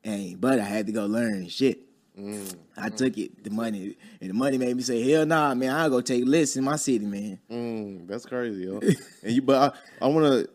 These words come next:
Speaker 2: uh, touch on something else you talked on. You talked about learning from other people's, um, losses. Like, you know, the wins can teach you a lot, but the losses can teach you a lot too. So I wanna ask you, for, for the watchers and the listeners, so they can learn from you, what is something that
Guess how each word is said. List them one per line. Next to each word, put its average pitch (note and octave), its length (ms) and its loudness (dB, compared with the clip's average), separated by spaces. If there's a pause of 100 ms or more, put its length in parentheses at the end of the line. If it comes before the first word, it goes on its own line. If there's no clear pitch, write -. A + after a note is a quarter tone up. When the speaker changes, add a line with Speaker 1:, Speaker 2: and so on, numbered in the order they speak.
(200)
Speaker 2:
uh, A#2+ 380 2
touch C#3 300 -2
on A#2+ 120 2
something A2+ 340 -2
else A#2+ 200 -2
you G#2+ 60 -10
talked G2+ 280 -4
on. F#2+ 120 -4
You G#2 80 -4
talked A2 240 -6
about G2+ 220 -2
learning A2 260 -2
from F#2+ 160 -12
other G2+ 180 -6
people's, F#2+ 540 -8
um, F2+ 460 -8
losses. G#2 520 -4
Like, F#2 180 -2
you G#2+ 60 -10
know, G#2 100 -2
the F#2+ 80 -2
wins B2 260 0
can A2 120 -10
teach G#2 200 -8
you G2+ 60 -2
a - 20 -2
lot, G2 240 -4
but F#2+ 100 -10
the F2+ 80 -10
losses G#2+ 360 -6
can - 100 -20
teach - 200 -16
you F2+ 80 -8
a F#2 60 -8
lot F2+ 180 -8
too. A#2+ 180 -4
So F#2 160 -8
I F2+ 40 -4
wanna G#2+ 200 -2
ask G2 300 -4
you, A#2 220 0 (840)
for, A2 200 2
for A2 120 -6
the G#2+ 80 2
watchers A#2 420 2
and G#2+ 80 -4
the G2+ 40 -2
listeners, A2 440 -2
so G#2 120 -6
they A2 100 -2
can G#2 160 -6
learn G#2+ 180 -2
from G2 160 -8
you, B2 120 2
what C3 200 4
is A#2+ 100 -2
something G#2+ 560 -4
that G2+ 280 0